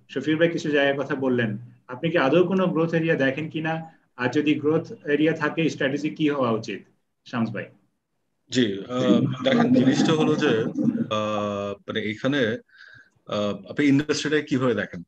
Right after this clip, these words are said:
Speaker 2: আমি যদি আমার capacity বাড়াই, কালকে যদি চার গুণ capacity করি,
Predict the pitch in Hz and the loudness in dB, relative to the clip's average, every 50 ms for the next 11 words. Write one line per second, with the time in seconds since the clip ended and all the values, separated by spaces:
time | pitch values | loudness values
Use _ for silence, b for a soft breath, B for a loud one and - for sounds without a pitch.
0 | _ _ _ _ _ _ _ _ _ _ _ _ _ _ _ _ _ _ _ _ | _ _ _ _ _ _ _ _ _ _ _ _ _ _ _ _ _ _ _ _
1 | _ _ _ _ - 113 117 127 139 151 156 151 156 156 147 139 - - - _ | _ _ _ _ -8 -2 2 4 4 4 4 4 4 2 0 -4 -8 -12 -16 _
2 | 120 107 127 135 135 147 143 151 147 139 131 117 110 131 127 - - 147 127 107 | -6 -4 -2 0 0 0 0 0 0 0 0 0 2 0 -2 -2 -2 -2 0 0
3 | 101 92 90 92 127 143 _ _ _ _ _ _ _ b b b b b b b | 0 0 0 -4 -6 -10 _ _ _ _ _ _ _ b b b b b b b
4 | - 117 110 117 117 135 127 127 135 131 139 139 139 135 131 127 123 - - 123 | -2 0 2 2 2 2 2 2 2 0 2 2 4 4 4 2 0 0 0 2
5 | 120 123 131 135 131 127 120 110 120 113 127 123 127 120 120 110 92 92 92 98 | 2 2 2 0 0 -2 -2 -4 -4 -6 -6 -4 -6 -4 -2 -2 -2 -2 -4 -6